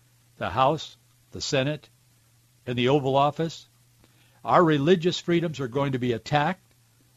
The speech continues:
We're going to have to deal with things we have not had to deal with for quite some time in America, if ever. They will attack our freedom, and they will do so often in the name of Christianity and religion,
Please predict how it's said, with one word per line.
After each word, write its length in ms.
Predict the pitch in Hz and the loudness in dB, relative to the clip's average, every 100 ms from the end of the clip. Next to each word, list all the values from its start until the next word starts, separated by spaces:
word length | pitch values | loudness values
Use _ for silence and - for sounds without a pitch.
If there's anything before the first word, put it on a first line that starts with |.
| _ - | _ -4
We're 120 | 139 | -2
going 320 | 123 143 147 | 2 0 0
to 180 | 143 143 | -2 -2
have 320 | 127 135 117 117 _ | 0 -2 -4 -10 _
to 80 | 135 | -8
deal 260 | 110 170 | 0 0
with 180 | 170 156 | 2 0
things 300 | 160 151 127 | 0 -2 -2
we 140 | 147 135 | -2 -2
have 140 | 127 | -2
not 260 | 127 156 190 | 0 2 2
had 160 | 185 | 2
to 80 | 151 | 0
deal 240 | 135 170 160 | 0 0 2
with 260 | 120 110 | 0 -2
for 140 | 127 117 | -6 -6
quite 320 | - 160 - | 0 -2 0
some 220 | 165 143 | -4 -4
time 280 | 139 151 143 | -2 -2 -4
in 80 | 127 | -4
America, 480 | 147 156 - 120 - | -2 -4 -4 -8 -4
if 160 | 180 170 | -2 0
ever. 320 | 160 104 78 _ _ _ _ _ _ _ _ _ _ _ - | 0 -2 -8 _ _ _ _ _ _ _ _ _ _ _ -2
They 180 | 143 170 | 2 6
will 240 | 175 196 | 6 6
attack 500 | 185 - 170 127 - - | 4 4 4 2 -2 0
our 160 | 143 | 2
freedom, 460 | - 160 143 117 139 | 2 0 0 -2 -6
and 180 | 135 135 | -6 -2
they 100 | 139 | -2
will 140 | 131 | -2
do 260 | 120 131 220 | 0 2 2
so 440 | - 135 110 123 - _ _ _ _ _ _ _ _ _ - | 2 2 2 -2 -6 _ _ _ _ _ _ _ _ _ 2
often 460 | 156 180 135 110 - | 4 4 2 -6 -4
in 120 | 143 | -2
the 120 | 139 | 0
name 260 | 135 143 139 | 0 -2 0
of 260 | 131 120 - _ _ _ | -2 -2 -8 _ _ _
Christianity 760 | - 170 - 143 143 135 135 127 | -2 0 2 2 2 0 0 -2
and 120 | 135 | -2
religion, 640 | - 127 123 135 117 127 | 0 0 2 0 0 -4